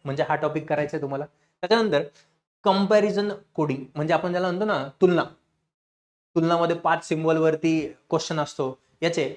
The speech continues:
पेपरला खूप सगळे क्वेश्चन भेटतात आणि आयबीपीएस पॅटर्न म्हणलं की हा टॉपिक खूप इम्पॉर्टंट होऊन जातो, याच्यावरतीही पेपरला क्वेश्चन भेटेल.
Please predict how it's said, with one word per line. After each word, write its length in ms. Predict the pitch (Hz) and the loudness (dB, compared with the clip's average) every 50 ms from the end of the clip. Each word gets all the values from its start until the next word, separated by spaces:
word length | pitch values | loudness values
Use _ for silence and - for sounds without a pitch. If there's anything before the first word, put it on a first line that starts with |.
| - | -2
पेपरला 360 | 151 143 143 151 151 151 156 151 | -2 0 0 2 0 2 2 0
खूप 160 | - 165 160 | -2 -2 -2
सगळे 200 | - 190 180 185 | 0 0 0 0
क्वेश्चन 320 | 185 185 180 - 196 190 185 | 0 0 -2 -4 -2 -2 0
भेटतात 320 | 180 180 180 - 143 147 147 | 0 -2 0 -2 -4 -4 -4
आणि 280 | 143 143 156 139 131 135 - - _ _ _ _ - | -4 -6 -4 -6 -6 -8 -10 -16 _ _ _ _ -2
आयबीपीएस 500 | 156 170 175 180 214 202 240 233 233 240 | 0 0 2 0 0 0 2 2 2 2
पॅटर्न 300 | - 214 190 185 208 196 | 2 0 0 0 2 2
म्हणलं 340 | 196 214 208 180 143 135 139 156 _ _ _ | 2 2 2 0 0 -2 -4 -6 _ _ _
की 140 | - 170 170 170 - | -4 -4 -2 0 2
हा 80 | 185 | 0
टॉपिक 420 | 185 - 196 180 - - 135 - _ _ | 2 2 0 0 0 -2 -8 -8 _ _
खूप 380 | _ - 190 196 208 196 208 220 214 208 | _ -2 0 0 2 2 0 -2 -2 -2
इम्पॉर्टंट 480 | 165 165 156 156 160 160 160 170 180 160 | -2 -4 -2 0 0 0 0 -2 -4 -2
होऊन 200 | 160 151 165 170 | -4 -4 -2 -2
जातो, 300 | 160 151 - 165 165 - _ _ _ _ _ _ _ - | -4 -4 -4 -6 -12 -14 _ _ _ _ _ _ _ -6
याच्यावरतीही 520 | 143 139 175 160 160 156 156 170 160 170 | -4 -2 0 0 0 0 -2 -4 -4 -4
पेपरला 400 | 175 175 156 147 151 156 156 160 | -4 -4 -4 -4 -2 -2 -2 -2
क्वेश्चन 300 | 156 156 147 - - 160 | -2 -2 -4 -6 -6 -6
भेटेल. 240 | 147 135 131 147 160 | -4 -4 -6 -8 -10